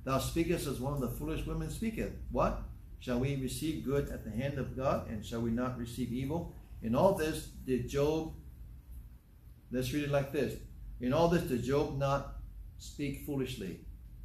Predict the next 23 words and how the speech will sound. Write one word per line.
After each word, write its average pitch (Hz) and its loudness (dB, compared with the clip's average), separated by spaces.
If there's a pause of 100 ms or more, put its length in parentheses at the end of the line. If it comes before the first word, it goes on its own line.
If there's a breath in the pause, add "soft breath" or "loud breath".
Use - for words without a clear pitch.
(580)
In 117 -2
all 143 6
this, 156 2 (120)
Job 143 2
did 123 2
not 123 2
talk - 0
foolishly. 101 -2 (560)
In 113 2
all 151 6
this 165 2
did 120 0
not 117 0
Job 131 4
sin 156 0
with 120 0
his 113 -2
lips. - -4 (600 loud breath)
Now, 120 2
what 143 4
do 226 6
you 262 6
find? 135 2